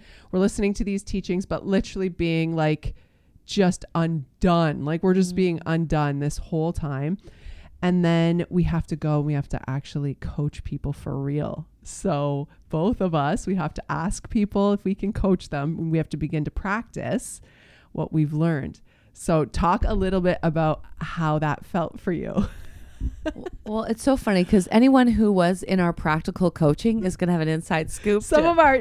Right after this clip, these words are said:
Speaker 1: some of our
Speaker 2: <laughs>
Speaker 1: listeners may, uh, hear how
Speaker 2: Maybe.
Speaker 1: we felt.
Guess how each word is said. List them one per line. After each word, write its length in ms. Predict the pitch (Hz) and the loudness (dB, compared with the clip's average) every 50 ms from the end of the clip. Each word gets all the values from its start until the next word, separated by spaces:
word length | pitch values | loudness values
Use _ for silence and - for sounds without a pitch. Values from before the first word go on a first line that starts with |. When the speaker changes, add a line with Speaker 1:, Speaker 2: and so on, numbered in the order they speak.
| 269 214 | 2 4
Speaker 1:
some 120 | - 302 320 | 6 6 6
of 120 | 349 349 339 | 8 8 8
our 160 | 311 277 254 | 8 8 10
Speaker 2:
<laughs> 80 | 240 240 | 8 8
Speaker 1:
listeners 520 | 302 - 277 269 262 240 226 220 247 190 - - | 6 6 4 4 6 8 8 8 6 4 0 2
may, 640 | 233 226 233 240 240 240 240 240 247 240 240 240 - | 4 4 6 8 8 8 8 10 10 10 10 10 8
uh, 240 | - - 349 285 311 | 6 4 6 6 6
hear 520 | 302 - - 302 302 269 254 240 233 226 220 220 233 254 285 | 4 2 4 4 8 8 8 10 8 8 6 8 8 8 8
how 100 | 277 277 | 10 10
Speaker 2:
Maybe. 160 | 247 233 233 233 | 10 10 10 10
Speaker 1:
we 160 | 269 302 - | 8 8 6
felt. 500 | - - 220 196 185 196 214 208 - | 6 6 6 6 8 6 4 2 4